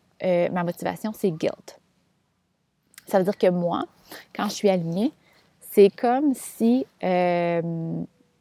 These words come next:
je vais faire des actions basées sur mon intuition, je vais avoir le divine timing quand ça va me tenter de le faire. Il faut que je fasse confiance que ça, c'est assez. Que j'ai pas à en faire plus pour réussir, OK ? Fait que ça, c'est,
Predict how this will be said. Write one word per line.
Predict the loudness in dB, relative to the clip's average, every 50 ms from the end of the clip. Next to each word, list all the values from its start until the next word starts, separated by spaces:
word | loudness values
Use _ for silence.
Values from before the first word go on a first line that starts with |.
| _ _ -20 -20 _ _ _ _ -6
je | -2
vais | 0 0
faire | 0 2 2 4
des | 4 4 4
actions | 2 -2 -2 -4 -2
basées | -2 0 -2 -2 -2
sur | -4 -6 -6
mon | -6 -6 -6 -6
intuition, | -6 -8 -8 -12 -12 -12 -12 -12 -12 _ _ _ _ _ -20 -20 -20 _ -10 -4
je | 0 4
vais | 4
avoir | 4 4 4 2 2 4
le | 4 4 4
divine | 4 2 2 2 2 0 -2 -2
timing | -2 -4 -2 -2 0 0 0 0 0 0
quand | -2 -2 -2 -2
ça | -2 -2
va | -2 -2
me | -2 -2
tenter | -2 -2 -2 0 0 0
de | 0
le | 0
faire. | -2 -4 -8 -8 -6
Il | -4
faut | -4 -2
que | -2 -2 -2
je | -2
fasse | -2 -4 -4 -2
confiance | -4 -6 -6 -4 -4 -6 -6 -6 -6 -6
que | -4 -6 -6
ça, | -6 -4 -2 0 0 0 -2 -6 -20 _ -20
c'est | -4 0 2 2 2 2
assez. | -2 -4 -4 -6 -8 -8 -8 _ _ _ _ -20 _ _ -20 -20 -20 -10 -4
Que | 0 2 4
j'ai | 6 6
pas | 6 6 6 6 6 2
à |
en | 0
faire | -2 -2 -4 -4 -4 -6
plus | -6 -4 -4 -4 -6 -6 -4
pour | -2 -2 0
réussir, | 0 0 -2 -2 -2 -4 -6 -6 -6 -8 -14 -16 _ -10 -10
OK ? | -6 -2 0 0 0 0 _ _ -20 -20 -20 -20 -20 -20 -20 -18 _ -2
Fait | -2 2
que | 4
ça, | 6 6 6
c'est, | 6 4 0